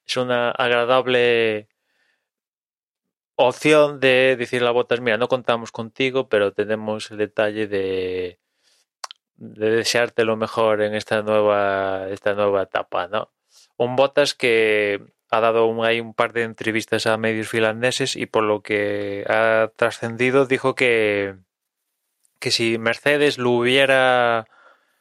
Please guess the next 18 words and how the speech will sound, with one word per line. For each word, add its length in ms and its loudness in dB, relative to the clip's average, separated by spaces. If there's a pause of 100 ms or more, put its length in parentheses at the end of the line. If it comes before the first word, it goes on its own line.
(120)
ofrecido 640 0
seguir 460 0
una 240 2
temporada, 760 2
él 160 2
lo 100 6
hubiera 260 4
rechazado, 640 -2 (120)
que 760 -4
quería 1300 0
firmar 400 -2
con 180 -2
alguien, 460 -4 (340)
pero 200 2
que 380 -4
con 160 -4
quien 160 -4
firmara 640 0